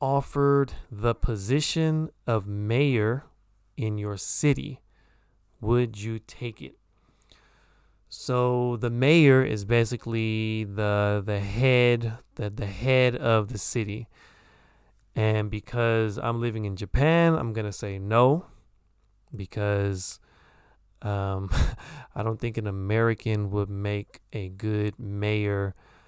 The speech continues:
of <laughs> a city in Japan, for one reason. And number two, I'm not really interested in politics, so I'm gonna say no.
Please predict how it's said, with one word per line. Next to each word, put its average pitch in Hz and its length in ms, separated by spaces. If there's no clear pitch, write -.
of 104 560
<laughs> - 20
a 120 240
city 110 480
in 104 240
Japan, 110 600
for 107 200
one 107 260
reason. 107 440
And 123 120
number 143 200
two, 139 500
I'm 123 260
not 143 320
really 123 840
interested 120 540
in 104 260
politics, 117 720
so 104 520
I'm 117 180
gonna 113 200
say 104 280
no. 104 380